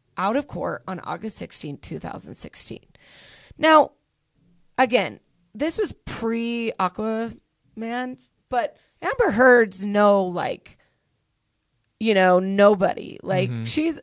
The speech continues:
Speaker 1: she's an actress in herself. Obviously, Johnny Depp makes a lot of money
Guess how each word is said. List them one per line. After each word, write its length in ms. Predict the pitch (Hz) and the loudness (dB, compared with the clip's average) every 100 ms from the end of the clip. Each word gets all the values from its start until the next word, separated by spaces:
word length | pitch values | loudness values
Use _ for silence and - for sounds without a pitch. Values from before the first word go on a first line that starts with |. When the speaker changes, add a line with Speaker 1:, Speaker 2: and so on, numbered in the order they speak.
| - | -10
Speaker 1:
she's 240 | - 349 | -6 -2
an 100 | 254 | 0
actress 400 | 196 208 214 - | 0 -2 -4 -6
in 120 | 190 | -6
herself. 600 | 175 185 - 208 190 - | -4 -4 2 4 4 -2
Obviously, 560 | - 220 233 233 - 208 | -2 0 0 -4 -6 -6
Johnny 320 | 190 180 185 | -4 -4 -6
Depp 220 | 175 165 - | -6 -8 -8
makes 240 | 180 165 - | -12 -12 -10
a 60 | |
lot 200 | 165 160 | -8 -8
of 60 | 165 | -8
money 360 | 165 170 185 | -10 -10 -12